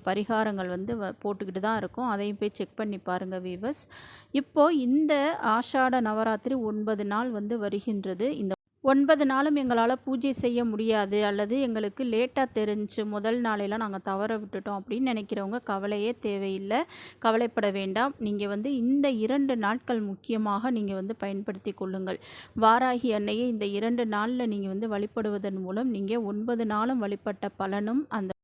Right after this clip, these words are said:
அப்படியே உங்களுக்கு வந்து கிடைக்கும். அது எந்த நாள் அப்படின்றத வாங்க பார்க்கலாம். அதுக்கு முன்னாடி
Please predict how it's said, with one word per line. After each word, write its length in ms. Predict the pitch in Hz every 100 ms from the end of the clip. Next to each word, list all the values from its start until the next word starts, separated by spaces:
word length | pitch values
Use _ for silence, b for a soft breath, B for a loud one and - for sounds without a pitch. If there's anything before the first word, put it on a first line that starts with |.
| _
அப்படியே 520 | - 233 277 269 277
உங்களுக்கு 440 | 320 240 226 214 214
வந்து 220 | 208 262
கிடைக்கும். 500 | - 214 208 208 190 B B B
அது 200 | 240 254
எந்த 340 | 240 254 285
நாள் 240 | 269 240 247
அப்படின்றத 560 | 220 202 220 208 226
வாங்க 260 | 240 208 208
பார்க்கலாம். 460 | 202 196 - 214 269
அதுக்கு 260 | 214 220
முன்னாடி 400 | 214 262 277 254